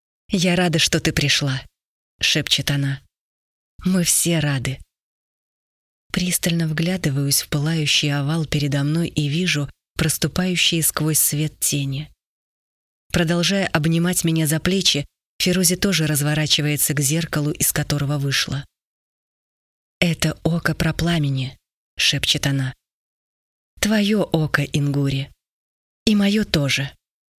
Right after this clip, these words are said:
Наше око. Через него пропламя смотрит на мир. На себя. На тебя». Я не понимаю.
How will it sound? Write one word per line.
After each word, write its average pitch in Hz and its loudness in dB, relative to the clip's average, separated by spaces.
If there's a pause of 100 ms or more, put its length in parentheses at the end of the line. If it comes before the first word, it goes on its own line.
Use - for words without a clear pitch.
(220)
Наше 196 2
око. 139 -2 (720)
Через 180 2
него 165 2
пропламя 160 0
смотрит 160 0
на 156 2
мир. 160 -2 (640)
На 233 2
себя. 143 0 (720)
На 175 2
тебя». 147 0 (1300)
Я 180 2
не 175 0
понимаю. 190 0